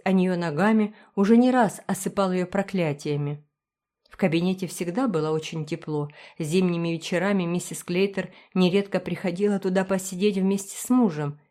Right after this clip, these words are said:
и эта скамеечка неотлучно стояла возле его стола. И сейчас, отступая,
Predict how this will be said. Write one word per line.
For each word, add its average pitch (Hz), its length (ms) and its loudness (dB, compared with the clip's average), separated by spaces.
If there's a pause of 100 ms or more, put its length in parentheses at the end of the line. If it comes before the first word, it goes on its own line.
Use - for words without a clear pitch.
(220)
и 226 60 0
эта 262 220 0
скамеечка 240 640 2
неотлучно 208 640 -2
стояла 180 420 -4
возле 175 300 -2
его 170 180 -2
стола. 156 540 -6 (800)
И 208 100 0
сейчас, 214 600 -2
отступая, 170 720 -4